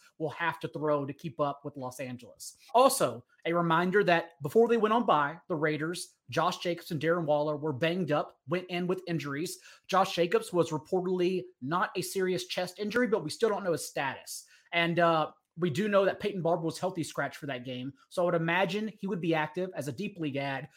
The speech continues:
if Josh Jacobs is looking doubtful for that one. Also in place of Darren Waller, it's only one answer. It's Foster Moreau, who played literally every single snap in his spot start that past week for Waller,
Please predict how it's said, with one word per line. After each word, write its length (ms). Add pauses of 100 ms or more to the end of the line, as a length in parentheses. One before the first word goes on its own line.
(140)
if 180
Josh 240
Jacobs 340
is 120
looking 260
doubtful 320
for 140
that 260
one. 220 (260)
Also 300
in 80
place 240
of 80
Darren 260
Waller, 460
it's 100
only 160
one 220
answer. 480
It's 100
Foster 320
Moreau, 500 (220)
who 80
played 380
literally 500
every 220
single 240
snap 340 (320)
in 80
his 160
spot 300
start 320 (100)
that 160
past 300
week 260
for 80
Waller, 460